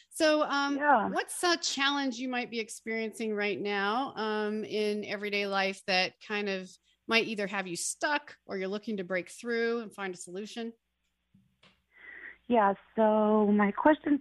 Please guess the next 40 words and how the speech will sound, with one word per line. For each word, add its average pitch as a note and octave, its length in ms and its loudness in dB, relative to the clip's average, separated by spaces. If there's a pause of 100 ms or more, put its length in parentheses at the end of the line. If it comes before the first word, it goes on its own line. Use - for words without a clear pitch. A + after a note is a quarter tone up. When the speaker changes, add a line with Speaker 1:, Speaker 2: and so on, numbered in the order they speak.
(100)
Speaker 2:
I A3+ 60 2
guess, C#4 180 2 (100)
sort A#3+ 140 6
of A#3 60 2
about G3 340 2
self-care B3+ 720 2 (140)
or, F3+ 640 6
Speaker 1:
Mm. F#3+ 240 -12
Speaker 2:
like, F3 200 2 (220)
making G3+ 360 2
room F3+ 240 2
for A3+ 200 2
it A3 60 0
in A3+ 80 -2
my A3 140 2
life. A#3 320 6 (340)
Speaker 1:
Mm-hmm. F#3+ 340 -6 (160)
Speaker 2:
Um, E3 380 8
I - 60 2
work F3+ 240 8
a G#3+ 40 6
lot, G#3+ 420 8
<laughs> F#3 540 0
so, F3 240 4 (380)
Speaker 1:
<laughs> - 220 -2
Speaker 2:
um, E3 440 8 (100)
and F3+ 120 8
I've F3+ 100 4
got G3 160 6
a A#3 40 2
daughter, F3+ 560 6
and E3+ 260 2
so F#3+ 300 4
that F#3+ 260 8
ta-, G#3 240 0
she G#3+ 80 -2
takes G3+ 260 -2
up G3+ 160 4
a G3+ 280 2
good F#3 200 -2